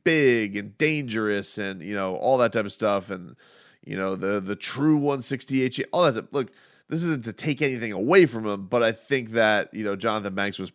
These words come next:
pretty spot on in that assessment, in that Canelo did not have any sense of fear at all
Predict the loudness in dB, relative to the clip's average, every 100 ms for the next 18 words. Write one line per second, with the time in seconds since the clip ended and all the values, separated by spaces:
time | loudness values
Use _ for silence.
0 | _ -12 -2 -2 -2 -4 -2 0 0 -2
1 | -4 -4 -4 -2 -4 -4 -10 -12 -8 -6
2 | -6 -12 _ _ _ _ _ _ -12 -4
3 | 0 4 4 4 -2 0 -2 0 -2 -2
4 | -6 -8 -6 -6 -6 -6 -8 -12 -8 -4
5 | -4 -4 -8 -12 _ _ _ _ 2 4
6 | 4 4 4 2 -2 -8